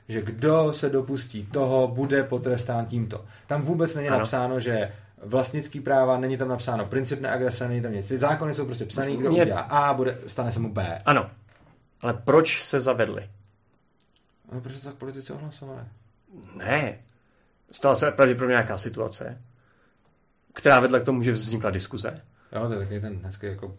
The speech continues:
Speaker 1: narrativ k tomu, ale reálně vzniklo to, že Babiš potřeboval někam ulejt nějaký prachy, tak se to tam nějak pošéfilo a pak to nějak prošlo. Pak si to půlka lidí nepřečetla, zvedli pro to ruce, ani nevěděli, pro co hlasujou, a ihle, je to najednou v zákoně. Tak to reálně vzniklo.
Speaker 2: Proto je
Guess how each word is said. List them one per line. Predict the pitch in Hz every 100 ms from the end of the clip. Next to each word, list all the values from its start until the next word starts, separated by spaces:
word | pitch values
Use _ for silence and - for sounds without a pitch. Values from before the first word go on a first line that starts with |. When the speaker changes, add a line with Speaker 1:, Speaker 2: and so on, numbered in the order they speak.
| 92
Speaker 1:
narrativ | 87 95 101 101
k | -
tomu, | 101 104
ale | 104 101
reálně | 95 98 101
vzniklo | 98 101 95 92 95 110 -
to, | 98
že | 104
Babiš | 98 87 101
potřeboval | 101 95 - 107 107 101 - - -
někam | 104 113 107
ulejt | 104 101
nějaký | 98 107
prachy, | 95 - 117
tak | 113 98 -
se | - 110 104 95
to | 101
tam | 101 104
nějak | 101 101 101 - 87 - -
pošéfilo | - 92 107 101 104 107
a | 107
pak | 98 98
to | 98
nějak | 95 98 101
prošlo. | 98 - 110 107 - _
Pak | 113
si | 107
to | 104
půlka | 104 104
lidí | 110 101
nepřečetla, | 85 110 110 110 117
zvedli | 107 101 101
pro | 107
to | 101
ruce, | 85 95 117
ani | 110
nevěděli, | 104 101 101 101
pro | 101
co | 101
hlasujou, | 85 - 110 110 101
a | -
ihle, | 95 101
je | 95
to | 95
najednou | 92 92
v | 92
zákoně. | 90 - - - _ _ _ _ _ _
Tak | 104 -
to | 95
reálně | 87 87
vzniklo. | 85 87 143
Speaker 2:
Proto | 143 151 131 120 120
je | 117 110